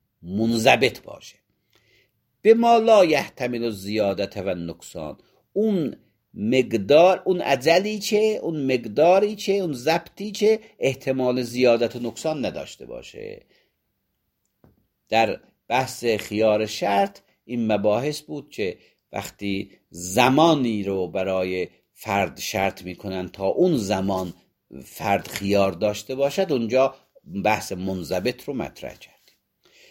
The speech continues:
خب، اما لو شرطه للرهن بطل العقد، اما اگر این اجل رو برای رهن قرار بدن، نه برای تصرف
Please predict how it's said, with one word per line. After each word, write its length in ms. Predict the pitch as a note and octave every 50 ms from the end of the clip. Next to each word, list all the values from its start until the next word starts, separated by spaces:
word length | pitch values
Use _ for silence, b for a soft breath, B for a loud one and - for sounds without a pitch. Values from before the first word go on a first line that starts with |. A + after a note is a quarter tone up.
| b b b b b _ _ _
خب، 380 | - - - F#3+ C#3 - - - _ _ _ _
اما 340 | - A3+ B3 A#3+ B3 C4 C4+
لو 360 | C#4 C#4+ B3 B3 C4 C4+ C4+
شرطه 840 | B3 - - - - - F3 E3 F#3+ G#3 G#3+ G#3 - A3 F#3+ F3 E3+
للرهن 1120 | F#3 G3+ G#3+ G#3+ D#3 B2 A2+ G2+ G2 G2 A2+ B2 B2 A#2+ - - - - - - G2 - - _ _ _ _ _ _ _ _ _ _ _ _ _ _
بطل 380 | A2+ G#2+ - - - F#2 E2+ E2
العقد، 560 | D#2 E2 D#2+ - - F2 F2 E2+ E2 - _ _ _ _ b b b b b b b b b
اما 260 | - E3+ G3 G3+ G3+
اگر 260 | D#3+ F3 F#3+ F3+ G3+
این 300 | G3 G3+ E3 F#3+ G#3 G3+ - -
اجل 520 | - D3+ C#3 B2+ D3+ G3 G3+ G#3+ G3 F3+
رو 120 | D#3+ D#3+
برای 400 | D3 D3 C#3+ C3+ C3 B2+ B2+ B2+
رهن 480 | A#2 A2+ A#2 C3 C3 A#2+ - G3 B2 A#2+
قرار 340 | A2+ B2 A#2+ A#2 A2+ A2+ G#2+
بدن، 400 | G2+ G#2+ G#2 G#2+ G#2+ G2+ G2 A2
نه 140 | B2+ E3 F3
برای 340 | E3 C#3+ B2+ A#2 A2 A2
تصرف 1000 | G#2 - A#2 G#2+ - - A#2+ A#2 A#2 A#2+ C#3 D#3+ F#3+ A3 A#3+ B3 - - - -